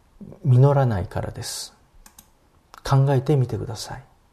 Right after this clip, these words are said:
してはいけないことをずっとする人の人生の中に、どうやって愛の実が実ることができるでしょ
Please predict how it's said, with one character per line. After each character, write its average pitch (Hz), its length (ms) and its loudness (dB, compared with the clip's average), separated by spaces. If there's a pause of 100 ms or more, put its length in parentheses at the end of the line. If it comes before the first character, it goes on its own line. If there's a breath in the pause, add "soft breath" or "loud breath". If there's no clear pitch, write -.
(680 loud breath)
し - 220 0
て 170 220 4
は 139 320 2
い 113 100 -6
け 147 200 2
な 147 200 2
い 117 120 0
こ - 180 -4
と 139 200 4
を 104 240 -2 (400 loud breath)
ず 107 140 2
っ 127 60 0 (160)
と 156 120 -2
す 156 220 -2
る 156 80 4
人 151 260 0
の 139 140 2
人 139 280 2
生 120 260 -2
の 98 120 -2
中 113 300 -2
に、 95 140 -6 (920 loud breath)
ど 165 180 6
う 185 80 8
や 147 60 6
っ - 20 2
て 110 280 -2
愛 147 280 2
の 120 100 2
実 104 180 0
が 117 320 -2 (320)
実 123 240 6
る 113 60 2
こ 107 140 -4
と 104 60 -4
が 98 100 -2
で 98 100 -2
き - 140 -8
る 131 80 2
で 104 100 -4
し - 160 -10
ょ - 60 -18